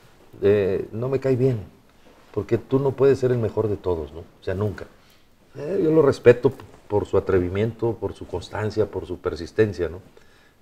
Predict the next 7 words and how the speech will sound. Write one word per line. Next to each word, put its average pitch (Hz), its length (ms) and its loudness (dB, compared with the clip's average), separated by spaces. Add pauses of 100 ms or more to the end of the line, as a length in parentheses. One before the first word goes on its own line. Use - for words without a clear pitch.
Pero 104 500 8
le 98 120 -4
mandé 101 320 0
también 120 300 0
un 117 80 -2
mensajito 110 520 -2
diciéndole, 107 460 -2